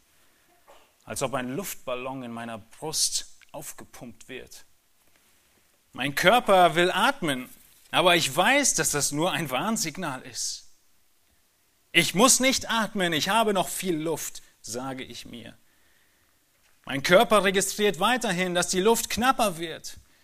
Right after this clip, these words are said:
Um den Sauerstoffverbrauch zu senken, verlangsamt sich der Herzschlag auf zweiunddreißig Schläge pro Minute. Ich versuche, meine Atemnot zu ignorieren.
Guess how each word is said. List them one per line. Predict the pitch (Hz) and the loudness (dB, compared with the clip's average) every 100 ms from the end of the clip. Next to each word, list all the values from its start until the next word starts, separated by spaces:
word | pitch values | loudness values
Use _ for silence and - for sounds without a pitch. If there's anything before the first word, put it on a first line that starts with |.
| _ _ | _ _
Um | 139 147 | -6 -4
den | 147 | -2
Sauerstoffverbrauch | 156 185 190 - - - 180 - 151 151 175 - | 0 0 0 -4 -10 -4 -4 -2 -4 -2 -2 -2
zu | - | -4
senken, | 131 156 202 196 196 | -2 -4 -6 -8 -10
verlangsamt | - 147 151 202 185 180 170 | -4 -4 -4 -6 -6 -6 -4
sich | 180 | -4
der | - 131 | -4 -4
Herzschlag | 160 196 - 175 185 190 | -6 -6 -8 -8 -10 -10
auf | 120 - | -12 -8
zweiunddreißig | - 160 175 165 151 147 - 151 | -8 -8 -12 -10 -8 -8 -8 -10
Schläge | - 127 123 123 | -12 -10 -12 -14
pro | - - | -16 -18
Minute. | 135 135 - - 113 _ _ _ _ _ _ _ _ _ _ _ _ _ _ _ | -16 -16 -18 -20 _ _ _ _ _ _ _ _ _ _ _ _ _ _ _ _
Ich | - 117 | -12 -4
versuche, | 143 143 180 175 | -2 0 -2 -2
meine | 151 151 | -2 -2
Atemnot | 156 175 160 151 165 | -4 -4 -4 -4 -2
zu | - 151 | -4 -4
ignorieren. | 139 139 139 185 127 | -8 -8 -8 -10 -10